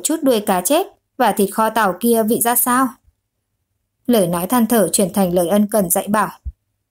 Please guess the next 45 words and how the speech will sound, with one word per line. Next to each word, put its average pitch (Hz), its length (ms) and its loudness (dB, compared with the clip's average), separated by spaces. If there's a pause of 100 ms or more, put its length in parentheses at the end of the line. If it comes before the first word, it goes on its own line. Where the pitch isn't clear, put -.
(480)
Mà 208 160 2
quy 214 280 0
củ 233 140 2
của 185 160 0
hoàng 180 220 0
gia 202 240 2
chúng 190 220 0
ta 214 240 0
xâm 220 300 2
nghiêm, 240 280 2 (480)
người 220 260 4
chắc 240 220 -4
đã 226 120 0
nghe 226 280 2
qua. 220 400 -2 (440)
Bước 302 220 2
vào 185 220 2
cửa 196 240 2
cung 208 220 4
sâu 214 220 0
tựa 233 200 0
biển. 190 360 0 (680)
Người 262 180 4
sau 226 180 0
này 190 360 2 (280)
làm 220 240 2
việc, 196 180 2 (300)
nói 185 260 0
chuyện, 277 340 0 (340)
cần 196 240 0
phải 180 160 0
lường 175 240 0
trước. 320 280 0 (500)
Đến 208 200 2
thời 285 160 2
điểm 180 260 0
cũng 262 180 -4
không 233 220 2
nên 214 240 4
bị 208 120 2
người 190 180 2
khác 277 240 -4
nhìn 220 240 2
chê 233 240 0
cười. 190 360 2